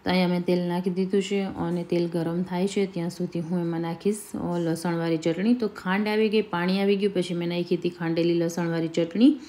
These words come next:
અડધો લીંબુ. તો આ છે મારા વઘારની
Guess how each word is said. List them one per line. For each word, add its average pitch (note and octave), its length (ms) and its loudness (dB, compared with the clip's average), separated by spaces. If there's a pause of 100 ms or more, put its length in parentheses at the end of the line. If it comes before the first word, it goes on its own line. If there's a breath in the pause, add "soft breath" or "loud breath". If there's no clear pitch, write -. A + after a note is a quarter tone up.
(440 loud breath)
અડધો E3 300 2
લીંબુ. F3 580 6 (760 soft breath)
તો A#3 340 6 (180)
આ A#3 220 6
છે C4 200 4
મારા G3+ 400 6
વઘારની F#3 800 4